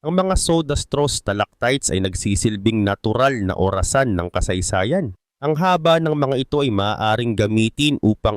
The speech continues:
e-estimate kung gaano katagal nang umiiral ang mga lagusan at sa huli, pati na rin ang buong estruktura ng Tiwanaku. Mas mahaba ang stalactite, mas matagal itong nabuo, ibig sabihin,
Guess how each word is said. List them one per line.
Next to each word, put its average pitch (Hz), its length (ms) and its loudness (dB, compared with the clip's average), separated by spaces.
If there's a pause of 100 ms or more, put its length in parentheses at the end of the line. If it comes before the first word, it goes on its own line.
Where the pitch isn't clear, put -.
e-estimate 107 720 0
kung 104 160 -2
gaano 104 400 0
katagal 117 560 -2 (160)
nang 98 160 -6
umiiral 117 720 2
ang 101 140 -2
mga 107 340 -2
lagusan 110 560 2
at - 160 -4
sa 104 160 0
huli, 110 320 0 (240)
pati 190 220 -2
na 185 100 2
rin 185 220 0
ang 165 100 0
buong 110 380 0
estruktura 110 840 0
ng 95 160 -2
Tiwanaku. 101 720 0 (320)
Mas 165 160 0
mahaba 165 560 2
ang 143 80 0
stalactite, 120 800 -4
mas 95 240 -4
matagal 107 400 -2
itong 107 240 -2
nabuo, 104 480 2 (160)
ibig 98 320 -2
sabihin, 113 560 0